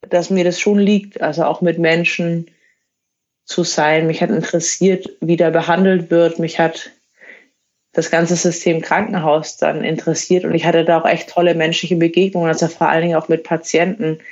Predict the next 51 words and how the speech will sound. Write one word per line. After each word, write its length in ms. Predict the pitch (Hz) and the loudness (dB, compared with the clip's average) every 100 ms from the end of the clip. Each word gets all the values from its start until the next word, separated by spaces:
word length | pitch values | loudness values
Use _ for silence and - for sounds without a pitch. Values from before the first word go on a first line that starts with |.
| - - _ _ | -20 -20 _ _
dass 160 | 160 160 | -6 -4
ich 140 | - | -2
gemerkt 420 | 156 156 156 - | 0 0 0 -2
habe, 120 | 175 | -2
dass 140 | 160 160 | 0 0
ich 120 | 160 | -2
das 140 | 170 | -2
eigentlich 460 | 175 165 170 165 - | 0 0 0 0 0
ganz 260 | 165 165 - | -2 -2 -4
gut 180 | 170 | -6
kann 360 | - 175 202 196 | -2 0 2 0
und 120 | 175 | 0
da 160 | 165 151 | 2 2
auch 160 | 156 | -2
keine 560 | - 165 165 165 165 165 _ - _ _ - | -2 0 2 2 0 -2 _ -20 _ _ -8
Scheu 300 | - 180 190 | 0 2 2
habe 260 | 170 170 170 | 2 0 -2
und 120 | 160 | -6
keine 240 | - 160 151 | -2 0 0
Berührungsängste. 1200 | 160 190 196 190 - - 156 160 - 165 165 160 | 0 2 2 0 0 -2 -2 -4 -4 0 2 2
Und 100 | 156 | 0
ich 140 | - | -2
habe 100 | 165 | -2
dann 140 | 165 160 | 0 0
auch 80 | |
irgendwann 340 | 107 156 165 156 | 2 2 0 0
gefragt, 400 | 160 - 165 160 | -2 0 0 0
ob 140 | - | 0
ich 100 | 151 | 0
mal 120 | 160 | 0
mit 180 | 151 151 | 0 0
in 120 | 160 | 0
den 40 | 156 | 0
O 80 | 160 | -2
P 300 | - 185 185 | 0 2 2
gehen 320 | 180 160 165 | 2 2 2
darf. 400 | 160 160 160 160 | 2 2 0 -2
Und 80 | 156 | -6
dann 160 | 151 | -4
durfte 260 | 151 147 - | -6 -6 -8
ich 120 | 165 | -6
auch 160 | - 156 | -4 -2
mal 100 | 151 | -4
drei 300 | - 151 147 | -2 -2 -2
Tage 380 | - 151 151 156 | -2 -2 0 0
im 120 | 139 | -2
O-, 140 | - - | -4 0
im 120 | 160 | 2
O 80 | 160 | 2
P 320 | - 180 185 | 2 0 0
zuschauen. 640 | - 170 - 160 156 156 | -2 -2 0 0 0 -2